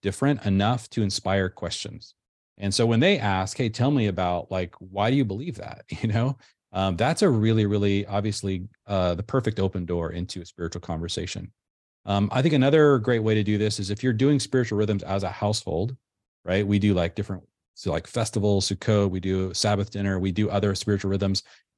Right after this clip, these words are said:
Um, and, you know, even when we're doing things like Christmas, like, we're always trying to ask the question, "Is there something we can do with this spiritual rhythm that's gonna create a spiritual conversation?" Let's invite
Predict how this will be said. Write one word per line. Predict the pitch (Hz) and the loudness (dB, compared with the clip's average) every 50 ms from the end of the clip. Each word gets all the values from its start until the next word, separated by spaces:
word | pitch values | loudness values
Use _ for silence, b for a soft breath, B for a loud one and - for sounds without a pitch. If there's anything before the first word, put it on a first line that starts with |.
| _ - | _ -6
Um, | 98 98 98 95 90 90 92 - | -2 0 0 0 0 -2 -2 -2
and, | 107 101 101 98 98 92 98 - _ | 0 2 2 2 0 -2 -4 -6 _
you | 117 101 | -4 -2
know, | 95 92 98 | -2 0 0
even | 117 120 120 120 117 | 2 2 2 4 4
when | 113 110 101 | 4 4 2
we're | 101 | 2
doing | 95 101 104 101 95 | 2 2 2 2 2
things | - 95 87 | 0 -2 -4
like | 82 69 - | -4 -8 -6
Christmas, | - - 113 107 - 107 107 101 - - | -2 -2 0 0 2 2 0 0 0 0
like, | 95 92 - | -2 -2 0
we're | 107 113 110 | 0 0 0
always | 110 117 127 139 156 143 - | 2 2 4 4 4 4 2
trying | - - 131 123 | 2 0 0 0
to | 104 90 | 0 0
ask | 95 104 107 - | -2 -2 -2 -4
the | - 107 | -6 -8
question, | - - 95 90 - - 98 90 90 95 b b b b _ _ - | -8 -6 -6 -6 -4 -4 -4 -4 -4 -4 b b b b _ _ 0
"Is | 123 143 131 123 | 2 2 4 4
there | 135 131 123 113 | 4 2 2 2
something | - - 123 117 110 - - 110 104 101 | 2 2 2 2 2 0 0 0 2 2
we | 98 101 | 2 2
can | 101 - 95 87 | 0 -2 -4 -4
do | 85 98 104 110 | -2 0 0 0
with | 107 - | 0 0
this | 98 90 | -2 -4
spiritual | - - - 95 98 98 - 85 | -4 -4 -2 0 0 0 -2 -2
rhythm | 82 87 92 101 127 135 127 | -4 -2 -2 0 0 0 2
that's | 107 92 - | 0 0 -2
gonna | - 98 90 | -2 -4 -4
create | - - - 95 90 | -4 -4 -2 -2 -2
a | 85 | -2
spiritual | - - - 95 95 87 - 85 | -4 -4 -2 0 0 0 -2 -6
conversation?" | - - 87 78 82 85 - 87 95 92 - 123 113 | -6 -6 -6 -6 -6 -6 -6 -6 -6 -4 -2 -2 -2
Let's | 107 110 110 | 0 0 0
invite | 101 92 98 95 95 90 - | 0 0 0 0 -2 -2 -6